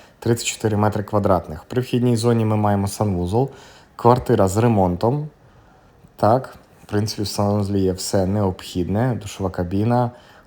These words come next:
унітаз. Є ось така гардеробна. Вони поставили там ліжко в Бенідормі. Це нормально. Якраз квартира облаштована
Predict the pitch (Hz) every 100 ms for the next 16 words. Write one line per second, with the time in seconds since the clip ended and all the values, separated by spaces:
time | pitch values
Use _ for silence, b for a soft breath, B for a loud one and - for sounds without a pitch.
0 | - 92 90 - 101 117 113 104 95 113
1 | 95 - 98 92 92 98 113 143 135 127
2 | 110 104 104 104 - 104 98 95 92 92
3 | 95 113 - - 101 92 92 95 90 92
4 | 90 - 90 87 B B B - 101 107
5 | 92 90 120 143 107 - 127 123 - 95
6 | 113 117 95 92 - 113 110 101